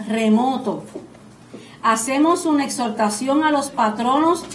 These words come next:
públicos y privados que mantengan a sus empleados con ese, eh, instrucción de que puedan trabajar desde su casa.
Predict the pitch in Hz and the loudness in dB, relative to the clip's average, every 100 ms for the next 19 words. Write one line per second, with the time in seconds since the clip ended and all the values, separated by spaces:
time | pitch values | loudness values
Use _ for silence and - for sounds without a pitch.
0 | - 254 262 294 330 339 349 - 254 214 | -12 -4 0 2 0 0 -2 -2 -8 -2
1 | 214 208 214 220 202 - - - - - | 0 4 4 4 2 -4 -12 -18 -20 -18
2 | - - - - - - 269 262 254 247 | -20 -18 -20 -20 -20 0 2 4 4 2
3 | 233 302 339 392 381 392 392 381 - - | 0 2 4 4 4 4 4 0 -10 -20
4 | - - - - - - - - - 254 | -20 -20 -18 -18 -16 -16 -16 -20 2 2
5 | 254 269 226 254 247 233 240 285 349 370 | 2 -2 -2 -2 0 2 4 6 6 2
6 | - 262 240 233 240 302 359 349 339 330 | 0 0 2 0 2 0 0 0 -2 -2
7 | 247 233 226 220 214 208 226 277 277 277 | -4 -2 0 0 0 -2 0 0 0 -4
8 | 233 320 359 415 359 233 220 233 285 302 | -2 2 4 4 2 0 -2 2 2 2
9 | 294 302 302 330 330 320 247 226 208 208 | 0 0 2 2 2 0 -2 -4 -2 2
10 | 220 214 180 | 2 2 -6